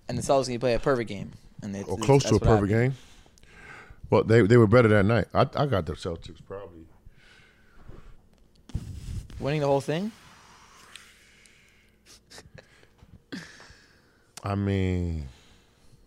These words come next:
Speaker 2: I'm a Laker by heart. I b-, believe
Speaker 1: I mean,
Speaker 2: Purple and
Speaker 1: you
Speaker 2: Gold.
Speaker 1: beat them in the finals.
Speaker 2: I have Kobe Bryant tattooed on my neck.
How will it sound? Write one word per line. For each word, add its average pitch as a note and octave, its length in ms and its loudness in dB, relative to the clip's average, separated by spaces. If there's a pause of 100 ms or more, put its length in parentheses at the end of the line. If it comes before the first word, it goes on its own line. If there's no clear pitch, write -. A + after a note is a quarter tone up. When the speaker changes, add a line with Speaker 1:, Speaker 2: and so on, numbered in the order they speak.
(420)
Speaker 2:
I'm C3 140 -4
a G2+ 160 -6
Laker F#2+ 400 2
by D#2 180 -2
heart. F#2 280 0 (160)
I D#2 80 -14
b-, D2+ 220 -16 (200)
believe F#2 420 0
Speaker 1:
I B2+ 120 -4
mean, - 0 -
Speaker 2:
Purple C3 140 -6
and - 80 -4
Speaker 1:
you B2 80 -2
Speaker 2:
Gold. F2 380 -2
Speaker 1:
beat C3 180 2
them C3+ 140 4
in A#2+ 80 -2
the A2 60 -4
finals. C3 560 -4
Speaker 2:
I - 40 -10
have F2 140 -10
Kobe F#2+ 240 -4
Bryant F#2 380 2
tattooed F2 380 -2
on E2 80 -2
my D2+ 100 -4
neck. E2+ 240 -2